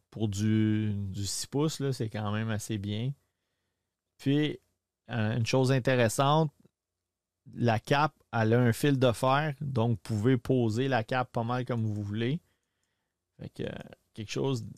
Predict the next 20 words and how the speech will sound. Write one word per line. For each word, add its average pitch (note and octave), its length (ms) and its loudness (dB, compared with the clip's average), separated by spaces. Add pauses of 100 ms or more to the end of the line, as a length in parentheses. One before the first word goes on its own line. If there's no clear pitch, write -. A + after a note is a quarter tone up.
d'assez A#2 400 -6
bien C3+ 220 -2
réussi. A#2+ 600 -2 (1500)
Et D#3+ 360 2 (120)
on B2+ 180 -4
continue C3 760 -2
avec A#2+ 720 -2 (400)
un C3 200 -2
autre G3+ 280 2
Punisher. D3+ 600 -2 (640)
C-, - 220 -14
cette A2 200 -10
fois-ci, B2 320 -8
il C3 40 -8
s'appelle A#2+ 380 -2
The A2 80 -2
Punishment. C3 800 -4 (1040)
Euh, A2 800 0 (960)
donc, B2 540 -2
euh, B2 360 2